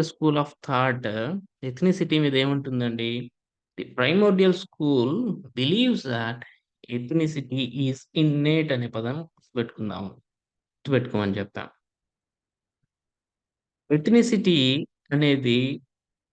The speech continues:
achieved through birth అంటారు వాళ్ళు. బర్త్ ద్వారా అచీవ్ చేసుకుంటున్నారు అంటే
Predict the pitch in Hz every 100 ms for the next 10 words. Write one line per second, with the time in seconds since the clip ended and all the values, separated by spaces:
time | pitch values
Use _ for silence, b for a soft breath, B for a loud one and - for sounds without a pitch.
0 | 135 139 - 240 254 262 240 214 190 180
1 | 185 123 123 147 - 214 196 170 139 117
2 | 107 101 _ _ _ _ _ _ _ _
3 | _ _ _ _ _ _ _ _ _ _
4 | _ _ _ 135 151 208 190 190 175 175
5 | 175 - - 147 165 160 156 156 156 151
6 | 147 139 131 113 107 101